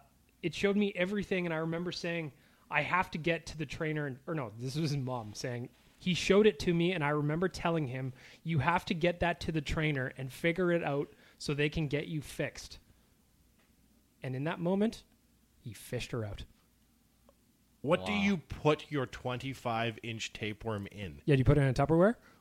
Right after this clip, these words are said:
Speaker 1: Like, you can't use that again.
Speaker 2: No, no,
Speaker 3: Yeah,
Speaker 2: no, no,
Speaker 3: no.
Speaker 2: no. You do not save that Tupperware. That is a one and done if
Speaker 3: Yeah.
Speaker 2: you put your tapeworm in
Speaker 3: Chuck
Speaker 2: a
Speaker 3: that.
Speaker 2: Tupperware. Do
Speaker 1: Is
Speaker 2: you
Speaker 1: it
Speaker 2: put it in a bag? Does it still alive?
Speaker 1: Do you have to keep it on ice?
Speaker 2: Does it still live when it comes out of your lower
Speaker 1: Uh.
Speaker 2: tract?
Speaker 3: Oh, yeah. Oh,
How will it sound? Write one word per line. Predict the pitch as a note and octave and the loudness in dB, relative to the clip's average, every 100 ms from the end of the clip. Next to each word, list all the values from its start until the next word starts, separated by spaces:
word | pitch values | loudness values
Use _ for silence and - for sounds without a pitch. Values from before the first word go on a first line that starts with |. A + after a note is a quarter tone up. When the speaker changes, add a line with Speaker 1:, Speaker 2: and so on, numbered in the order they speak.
| _ | _
Speaker 1:
Like, | D3 | 0
you | C3+ | 2
can't | - E3+ | 0 2
use | C3+ D#3 | 2 2
that | C#3+ G#2+ | 2 -2
again. | G#2+ A#2 | -6 0
Speaker 2:
No, | D3+ | 4
no, | D3 | 6
Speaker 3:
Yeah, | G#2+ | 6
Speaker 2:
no, | C3 | 6
no, | A2 | 4
Speaker 3:
no. | |
Speaker 2:
no. | C3 G#2+ | 4 4
You | B2+ | 2
do | C#3+ | 2
not | A2+ B2 D3 | 4 4 4
save | - C#3 A2+ | 4 4 4
that | G#2 | 2
Tupperware. | B2 A#2 A2 G2 F2 | 2 0 2 0 0
That | E2+ B2+ | 2 4
is | C3 | 6
a | G#2+ | 2
one | G#2+ B2+ C#3 | 4 6 6
and | B2+ A2 | 6 6
done | B2 A2 F2 | 6 4 0
if | |
Speaker 3:
Yeah. | E2+ | -4
Speaker 2:
you | A2+ | -4
put | - | -6
your | A#2+ A2+ | -8 -10
tapeworm | A2+ A#2 B2 G#2+ | -8 -8 -8 -6
in | G#2 | -4
Speaker 3:
Chuck | G2+ | -4
Speaker 2:
a | A2 | -4
Speaker 3:
that. | F2+ | -4
Speaker 2:
Tupperware. | F#2+ E2+ D#2 - - | -4 -6 -10 -16 2
Do | |
Speaker 1:
Is | |
Speaker 2:
you | C3+ | 8
Speaker 1:
it | |
Speaker 2:
put | D3+ | 8
it | |
in | D#3+ | 8
a | B2+ | 4
bag? | G2+ F#2 F#2+ A2+ F3 A#3 _ _ _ _ _ | 4 2 0 -4 -6 -12 _ _ _ _ _
Does | F3+ | 2
it | E3 F3+ | 2 2
still | - F#3+ | 2 4
alive? | C#3 A2+ G2+ F#2 F#2 G2 | 4 2 0 0 0 8
Speaker 1:
Do | |
you | G3 | 8
have | |
to | - | 10
keep | G3+ F3+ | 8 8
it | |
on | D3 | 6
ice? | A#2+ C#3+ G#3+ - - | 6 2 2 -2 -8
Speaker 2:
Does | E3 | -8
it | E3+ | -4
still | - G3 C3 | 0 2 6
live | A2 E3 A#3+ | 8 8 8
when | C4 | 4
it | B3+ | 6
comes | A#3+ B3+ | 6 6
out | B3 | 6
of | B3+ | 4
your | B3+ B3+ D3+ | 2 0 -2
lower | B2+ D#3 D3 G3 G#3+ A#3 | 0 4 6 8 10 12
Speaker 1:
Uh. | B3+ | 10
Speaker 2:
tract? | C4+ F#3 A3+ - _ - | 8 4 0 -8 _ -20
Speaker 3:
Oh, | - F#2 E2+ D#2 E2 | -18 -16 -18 -18 -18
yeah. | D#2 - - | -18 -18 -20
Oh, | - | -20